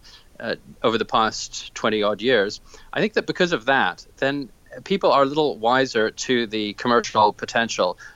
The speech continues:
Um, I think that if you had seen computer geeks of the, of the, say, Bill Gates in his youth era, then they were sitting around just having fun with it. I think you find that coders today,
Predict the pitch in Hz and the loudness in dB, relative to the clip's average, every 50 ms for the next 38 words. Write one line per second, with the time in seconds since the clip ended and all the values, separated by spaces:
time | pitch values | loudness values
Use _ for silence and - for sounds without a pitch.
0 | - - - 110 110 107 110 110 113 - - - - - - 104 - 165 139 - | -12 -4 0 0 2 2 0 -2 -8 -12 -18 -18 -10 -8 -6 -4 -4 -4 -4 -2
1 | - 131 104 123 131 - - 147 131 127 131 107 - - - 135 123 120 117 113 | -4 -2 -2 -4 -6 -4 -2 -2 0 0 -2 -4 -4 -6 -4 -2 -2 -2 -2 -2
2 | 117 110 - - 113 - - 123 117 117 110 95 - 117 113 107 - - - 113 | -4 -4 -6 -10 -6 -2 0 2 2 2 2 2 0 0 0 0 0 0 2 2
3 | 107 98 - - 107 107 104 104 104 - 113 101 101 101 104 98 - - 110 104 | 2 2 0 0 2 2 2 2 0 -2 -2 0 2 2 2 2 2 2 2 2
4 | 95 80 - _ - 117 110 110 110 - - 120 113 110 - - - - - - | 2 0 -4 _ 0 2 2 2 0 0 2 2 2 2 0 -2 -6 -6 -6 -8
5 | - - - - - - - 120 107 113 117 - - 110 131 131 117 - - - | -12 -16 -20 -20 -10 -6 -4 -2 0 0 -2 0 0 2 2 2 2 0 -4 -6
6 | - 117 107 101 95 92 85 80 107 127 127 127 135 131 - - - - - - | 0 2 2 4 4 2 0 0 2 2 2 2 0 -4 -10 -20 -20 -14 -10 -6
7 | 110 123 143 160 165 156 147 131 123 120 117 110 - - 127 127 120 117 113 113 | 0 2 2 4 4 4 4 4 4 2 0 -2 -4 -8 -8 -6 -6 -6 -4 -4
8 | 110 107 101 - 127 110 - - 131 113 107 110 98 - - 113 117 123 110 92 | -6 -6 -6 -8 -8 -8 -6 -4 -4 -4 -4 -6 -6 -4 -2 -2 -2 -4 -6 -6
9 | 92 85 - 120 - - 247 254 - 139 123 113 - - 143 135 135 131 120 120 | -6 -6 -6 -8 -8 -6 -8 -8 -6 -6 -8 -6 -2 0 0 0 0 0 0 0
10 | 107 101 - - - - - 127 127 117 117 110 - - - - 110 107 107 110 | 0 -2 -2 -6 -6 -2 0 0 0 0 -2 -6 -6 -6 -8 -6 -2 0 0 2
11 | 101 90 92 104 | 0 0 -2 -6